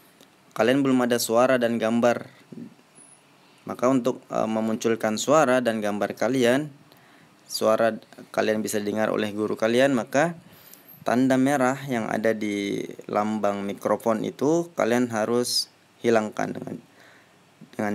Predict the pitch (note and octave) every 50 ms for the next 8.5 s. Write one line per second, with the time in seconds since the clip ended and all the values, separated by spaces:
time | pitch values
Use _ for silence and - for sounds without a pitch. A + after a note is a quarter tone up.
0 | G2 - - G2+ G2 G#2 A#2 B2+ C3 B2+ A#2 A2+ - - - D3+ E3 - - -
1 | _ - - - _ _ - G3+ - - _ _ _ _ _ _ _ _ _ _
2 | _ _ - _ _ _ _ _ _ _ _ _ _ _ - - - G#2 G#2+ G#2+
3 | A2 A2 A2+ A2+ A2+ A2+ A2+ A2 A2 A2 A2 - G#2+ G#2+ G#2 G#2+ A2 G#2 G2+ G2+
4 | - - C3+ D3+ D#3+ E3+ E3+ - _ _ _ _ _ _ _ _ _ _ _ _
5 | _ _ _ _ - - - A2+ G#2+ G#2+ G2 - - A2 A2 A#2 A#2+ A#2+ A#2 A#2
6 | G#2+ G2+ G#2+ G#2+ G#2 G#2 G#2 G#2 G2+ G2 G2 G2 G2 G#2 G2+ G2 G2+ G2 F#2+ F2+
7 | F#2 - - - - - - - - - A#2 A#2+ A#2 B2 D#3+ D#3+ D#3+ D#3+ D#3+ D3
8 | C3+ C3 C3 B2+ C3 B2 B2 D3 F3